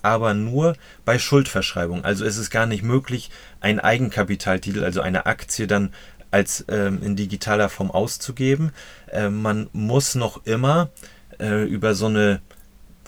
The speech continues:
Fiktion, ähm, die, äh, das, ähm, die Kriterien erfüllen, dass es sich um ein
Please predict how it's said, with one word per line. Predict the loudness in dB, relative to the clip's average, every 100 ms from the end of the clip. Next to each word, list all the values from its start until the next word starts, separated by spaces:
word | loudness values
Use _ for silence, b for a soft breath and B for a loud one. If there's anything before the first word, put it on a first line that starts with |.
| -8
Fiktion, | -8 -6 -6 0 2 4 4 2 -4 b b -4
ähm, | 0 2 0 0 -2 -4 -8 -12 -8
die, | -4 0 0 0 0 -4 b b b -18 -10
äh, | -6 -2
das, | 0 0 -2 -6 -8 -8 -8
ähm, | -8 -8 -8 -10 -14 -18 -18
die | -16 -12 -8 -4
Kriterien | -4 0 4 4 4 2
erfüllen, | 0 0 4 4 4 0 B B 0
dass | 2 2
es | 0 -2 -2
sich | -4 -4
um | -4 -2
ein | 0 0 -2